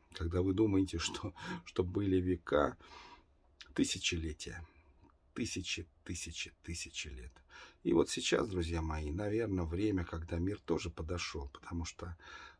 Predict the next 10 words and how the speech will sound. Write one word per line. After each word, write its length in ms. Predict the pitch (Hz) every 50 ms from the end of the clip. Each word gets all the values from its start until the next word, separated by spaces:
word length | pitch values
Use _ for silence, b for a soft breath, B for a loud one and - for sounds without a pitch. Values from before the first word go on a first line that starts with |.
| B _
а, 260 | - - 95 92 92
колдовство, 580 | 90 - 107 107 107 123 120 - - - - 170
хотя 340 | 156 - 101 - - 147 135
вы 120 | 123 120
его 120 | 113 110
не 160 | 107 107 107 104
видите, 580 | 110 120 127 104 82 78 - - - - - - b b b b b b _
оно 280 | - 98 101 104 107
процветает. 760 | 95 - 95 85 - - 101 90 - 95 80 71 - 80 - -
И 220 | 104 107 104 101